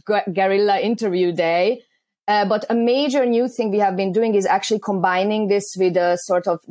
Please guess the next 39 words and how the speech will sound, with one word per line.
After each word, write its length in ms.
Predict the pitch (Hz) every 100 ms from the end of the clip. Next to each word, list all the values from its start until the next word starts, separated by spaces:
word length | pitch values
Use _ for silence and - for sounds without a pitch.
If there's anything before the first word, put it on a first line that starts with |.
| 160
design 440 | 185 165 170 185
sprint, 540 | 233 - 262 285 311 294 - _ _ _
which 240 | - 214 -
is 380 | 214 196 175 -
moving 380 | 220 226 220 214
towards 400 | 202 190 185 180
the 100 | 180
validation 640 | 185 190 185 202 - 175
side 400 | 170 180 165 165
of 140 | 165
product 340 | - 180 175 156
discovery. 680 | 160 - 175 156 147 135 - _ _
So 140 | - 220
obviously, 840 | 226 240 247 247 240 233 226 - _ _ _ -
in 100 | 220
product 280 | 226 214 196
discovery, 540 | 202 - 311 285 262
just 200 | 214 214
to 60 | 202
explain 340 | 202 240 233
a 60 | 226
bit, 160 | 202
there's 320 | 190 190 - - -
two 140 | 233
parts. 440 | 202 196 202 202 185
There's 320 | 185 180 175
sort 160 | - 196
of 100 | 175
the 60 |
solution 800 | 170 - 185 185 247 - 254 247
space, 600 | 240 - 233 233 233 226 - -
or 120 | 208
well, 200 | 196 185
sorry, 260 | 180 190 175
starting 340 | 180 202 196
with 120 | 190 175
the 60 |
problem 440 | - 240 233 247 247
space, 720 | - 254 240 240 247 240